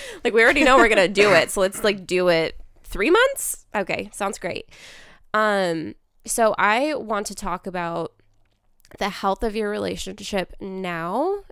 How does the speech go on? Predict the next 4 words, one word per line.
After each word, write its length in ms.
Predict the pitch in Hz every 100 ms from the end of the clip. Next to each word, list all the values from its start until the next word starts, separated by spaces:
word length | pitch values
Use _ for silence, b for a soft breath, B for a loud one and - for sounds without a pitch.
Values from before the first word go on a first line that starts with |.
| -
and 640 | 208 202 190 190 185 190 - - - _ _
how 800 | - - 202 190 196 214 233 240 - _ _ _ _ _ _ _ -
that's 240 | 190 -
happened 920 | - - 190 - 233 247 262 294 -